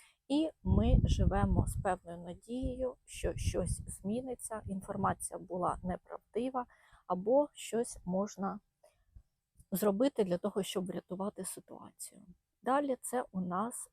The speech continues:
відчуття агресії, злості і інколи відчуття провини.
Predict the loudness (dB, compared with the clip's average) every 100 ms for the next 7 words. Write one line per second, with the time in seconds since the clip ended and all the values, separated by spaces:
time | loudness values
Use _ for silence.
0 | _ -2 -2 -6 -14 -8 -2 -2 -2 -6
1 | -4 -2 -2 -4 -8 -8 -8 _ _ -10
2 | -6 -2 -2 -4 -6 -6 -6 -6 _ -2
3 | 0 -2 _ _ _ -2 0 0 -2 0
4 | -2 -4 -6 -4 -2 -2 -4 -4 -4 -8
5 | -14